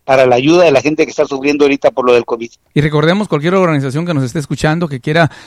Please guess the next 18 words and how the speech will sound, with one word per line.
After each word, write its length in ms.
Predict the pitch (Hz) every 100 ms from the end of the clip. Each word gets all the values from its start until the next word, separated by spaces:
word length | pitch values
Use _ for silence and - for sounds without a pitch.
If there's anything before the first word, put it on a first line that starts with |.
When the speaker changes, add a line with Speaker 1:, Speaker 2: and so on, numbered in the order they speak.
| -
Speaker 2:
comentar 560 | - 131 127 156 175 165
este 200 | 147 139
tipo 220 | 156 160
de 80 | 147
cosas, 240 | 151 175 160
comuníquese 400 | 135 165 175 160
con 200 | 143 131
el 100 | 123
compadre 360 | 120 156 160
más 180 | 156 143
padre, 280 | 160 180 180
mande 300 | 156 165 160
un 80 | 156
mensaje 360 | 135 156 147
inbox 300 | 151 147 151
a 60 | 143
nuestras 300 | 123 127 -
páginas 500 | 165 170 196 214